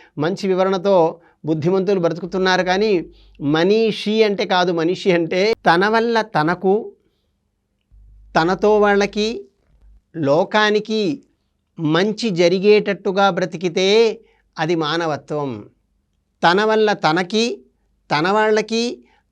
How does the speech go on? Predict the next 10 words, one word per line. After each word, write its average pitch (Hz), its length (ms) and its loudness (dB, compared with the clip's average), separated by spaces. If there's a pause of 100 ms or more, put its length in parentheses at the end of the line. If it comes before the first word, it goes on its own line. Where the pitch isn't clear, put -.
లోకానికి 208 880 2
నష్టం 185 760 0
కలిగేట్టుగా 208 920 2 (280)
బ్రతికితే 165 720 -2 (200)
అది 156 260 0
రాక్షసత్వం. 139 1080 -6 (760)
ఈ, 196 460 -2
ఈ 196 140 0
తేడాలు 226 520 6
మనం 180 420 0